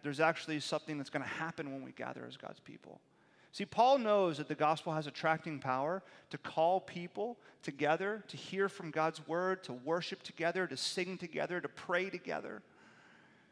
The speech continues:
and that there's an expectation that there's gonna be transformation. Some of us have,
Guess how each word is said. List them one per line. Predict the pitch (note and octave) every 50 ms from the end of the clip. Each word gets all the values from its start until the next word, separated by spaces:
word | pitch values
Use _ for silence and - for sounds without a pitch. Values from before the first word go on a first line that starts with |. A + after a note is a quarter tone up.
| _ _ _ _ _ _ _ _ _ _ _ _ _ _ _ _ _
and | - C#3+ D3
that | D#3 -
there's | E3+ D#3 D3+
an | D#3
expectation | D#3+ E3+ - - - D3+ D3 - - - - G3+ A#3 A#3 - - - C#3 B2+ B2+
that | C3+ C#3
there's | C#3 D3+ D3+ C3+
gonna | E3+ D#3+ D3+
be | C#3+ D3+ D3+
transformation. | - - E3 D#3 D#3 D#3 - - D#3 D3+ D#3 E3+ E3+ - - A#2+ - - - - _ _ _ _ _ _ _ _ _ _ _ _ _ - _ _
Some | - F#3+ G3 G#3
of | G3+ F3+
us | F#3 E3+ - - - - - - - - -
have, | D3 D#3 D3+ C#3 -